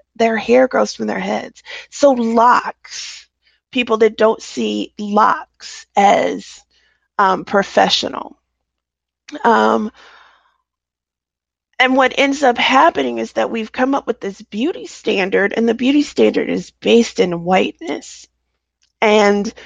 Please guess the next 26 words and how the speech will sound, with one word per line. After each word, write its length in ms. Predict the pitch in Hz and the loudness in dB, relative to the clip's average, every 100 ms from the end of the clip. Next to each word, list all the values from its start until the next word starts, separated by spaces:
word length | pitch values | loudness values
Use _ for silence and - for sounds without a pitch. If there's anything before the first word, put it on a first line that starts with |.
| - _ _ - | -20 _ _ -2
unfortunately, 960 | 202 202 247 254 262 226 220 214 214 - | -2 0 2 0 0 -4 -2 -2 -2 -4
we've 380 | 214 208 - _ _ | -4 -4 -8 _ _
tried 460 | - 240 226 233 - | -4 2 4 2 -2
to, 380 | - 220 214 | -2 2 2
our 260 | 196 185 202 | 2 2 0
society 760 | - 190 - 269 - 311 226 208 | -4 -12 -2 0 2 -2 -4 -2
has 220 | 196 - | -2 -2
tried 320 | - 196 196 | -2 -2 -2
to 160 | - 190 | -10 -10
force 600 | - 247 254 - 220 - - - _ | -8 0 2 2 0 -8 -20 -20 _
Black 360 | 208 202 208 - | 2 2 2 -2
women 540 | 220 320 220 170 196 - - _ - | 0 2 2 0 -2 -8 -20 _ -8
to 200 | 254 233 | -4 -2
meet 320 | 233 285 - | 0 -2 -4
this 240 | - 233 - | 2 2 2
beauty 380 | 208 240 262 196 | 0 2 2 -2
standard. 560 | - 175 - - - | -2 -4 -4 -6 -4
And 120 | 220 | -6
so 200 | - - | 0 2
that's 260 | 247 285 - | 4 4 2
the 80 | 269 | 0
reason 380 | 233 226 214 196 | 2 0 0 2
why 320 | 160 135 208 | 2 2 0
there 260 | - 180 | 0 2
have 180 | 202 196 | 0 -2
been 380 | 214 180 202 | -2 0 0